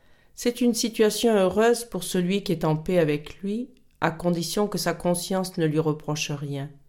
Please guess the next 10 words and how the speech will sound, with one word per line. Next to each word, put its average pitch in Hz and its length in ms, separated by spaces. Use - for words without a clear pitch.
Dieu 208 260
me 240 100
voit 220 260
continuellement 220 1200
et 175 100
pense 185 340
à 190 60
moi 180 240
avec 165 240
bonté. 170 580